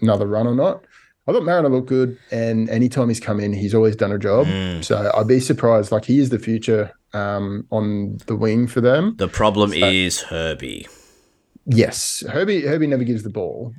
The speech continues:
Speaker 1: Um,
Speaker 2: Great left foot step, Herbie. Really
Speaker 1: Yep.
Speaker 2: good left foot step. Away from
Speaker 1: Yes.
Speaker 2: Mariner.
Speaker 1: Yes. Yeah, yeah, yeah. Um, the only, the only way he sees the ball is if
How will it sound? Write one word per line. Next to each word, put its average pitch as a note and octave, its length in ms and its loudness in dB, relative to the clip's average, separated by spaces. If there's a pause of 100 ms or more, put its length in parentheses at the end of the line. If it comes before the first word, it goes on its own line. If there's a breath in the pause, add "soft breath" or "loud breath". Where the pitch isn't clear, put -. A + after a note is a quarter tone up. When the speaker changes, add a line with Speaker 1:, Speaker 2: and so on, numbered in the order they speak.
Speaker 1:
Um, G#2 300 -4
Speaker 2:
Great C3+ 400 2
left A2 260 0
foot - 300 -4
step, - 500 0
Herbie. B2 420 0 (140)
Really F#2+ 460 0
Speaker 1:
Yep. G#2 80 4
Speaker 2:
good E2+ 100 -8
left F2 180 -6
foot - 140 -14
step. - 340 -10 (840 loud breath)
Away G2 380 0
from - 180 -8
Speaker 1:
Yes. E2+ 80 -8
Speaker 2:
Mariner. E2 320 -8 (420 loud breath)
Speaker 1:
Yes. - 600 -2
Yeah, - 180 0
yeah, A1 200 -2
yeah. G1+ 160 -6 (720 loud breath)
Um, G2 240 -6 (220)
the B2+ 140 0
only, B2 200 2
the B2 140 0
only A#2+ 140 2
way G#2 220 0
he G#2 80 -2
sees G#2 320 -4
the F#2+ 60 -6
ball F#2 280 0
is F#2+ 140 -4
if - 240 -8